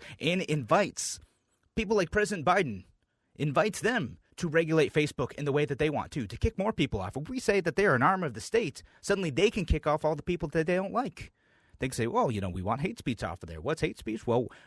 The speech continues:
us, the government, we define that. I-, if we invite that type of power, it's incredibly dangerous. We don't want it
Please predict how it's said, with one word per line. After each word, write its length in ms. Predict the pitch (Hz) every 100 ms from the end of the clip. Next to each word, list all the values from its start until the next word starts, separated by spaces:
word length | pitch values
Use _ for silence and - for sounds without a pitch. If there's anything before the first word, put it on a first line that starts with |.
| _
us, 160 | 180 -
the 100 | 127
government, 360 | 175 123 110
we 100 | 92
define 300 | 135 - 113
that. 200 | - - - - - _ _ _ -
I-, 100 | 160
if 160 | 151 139
we 140 | 240
invite 340 | 202 151 185
that 160 | 170 156
type 200 | 170 160
of 60 | -
power, 380 | 156 175 185 180 _ _ _ _ _ _ -
it's 140 | 151
incredibly 440 | 139 - 165 127 113
dangerous. 380 | 98 90 -
We 100 | 120
don't 180 | 170 175
want 200 | 131 156
it 160 | 147